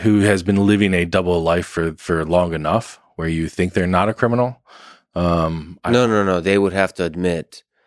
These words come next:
Speaker 2: that they, they would say, "I am
Speaker 1: Oh.
Speaker 2: A V Unit."
Speaker 1: Oh, you would wanna have a conversation with A V Unit?
Speaker 2: Yes.
Speaker 1: Um,
Speaker 2: Is there a way? I'm just speaking
Speaker 1: yeah.
Speaker 2: from an F B I perspective, technically speaking, 'cause I,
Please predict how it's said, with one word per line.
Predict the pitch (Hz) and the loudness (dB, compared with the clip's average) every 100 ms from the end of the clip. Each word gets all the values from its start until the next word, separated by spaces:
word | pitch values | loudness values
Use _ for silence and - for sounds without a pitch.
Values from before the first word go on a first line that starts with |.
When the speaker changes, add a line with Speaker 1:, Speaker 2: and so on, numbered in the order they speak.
| _ - | _ -4
Speaker 2:
that | 85 82 | -2 0
they, | 92 95 | 2 0
they | 82 95 | 2 2
would | 92 90 | 2 0
say, | - 95 87 82 | -2 0 2 0
"I | - 85 | -2 -4
am | 82 | -4
Speaker 1:
Oh. | - | -4
Speaker 2:
A | 85 | -6
V | 85 | -6
Unit." | 82 87 82 69 - | -6 -4 -4 -6 -2
Speaker 1:
Oh, | 135 | -2
you | 131 | 2
would | 185 | 0
wanna | 147 147 135 | 2 2 2
have | 143 120 | 0 -2
a | |
conversation | 117 123 110 135 123 110 | -2 -2 -2 -2 -4 -4
with | 98 | -6
A | 92 | -6
V | 87 | -8
Unit? | 82 73 - - | -12 -16 -18 -4
Speaker 2:
Yes. | 90 76 - - _ _ _ _ _ _ _ _ _ - - _ _ _ _ _ _ _ _ 208 | -2 -2 -8 -20 _ _ _ _ _ _ _ _ _ -20 -20 _ _ _ _ _ _ _ _ 0
Speaker 1:
Um, | 208 190 | 4 4
Speaker 2:
Is | 180 | 4
there | 104 | 2
a | 101 | 4
way? | 107 | 4
I'm | 90 113 | 4 0
just | 139 - | -2 -2
speaking | - 240 | 2 4
Speaker 1:
yeah. | 156 | 2
Speaker 2:
from | 120 113 | 0 0
an | 110 | 0
F | 104 - | -2 -2
B | 98 | 0
I | 98 | 0
perspective, | - 113 - 120 113 120 101 - - | -2 -8 0 0 2 -2 -2 -8 -6
technically | 113 - 92 - 90 | -6 -4 -12 -12 -16
speaking, | - 101 92 85 76 - - - | -12 -10 -8 -8 -10 -14 -20 -10
'cause | - 107 | -2 0
I, | 113 | 0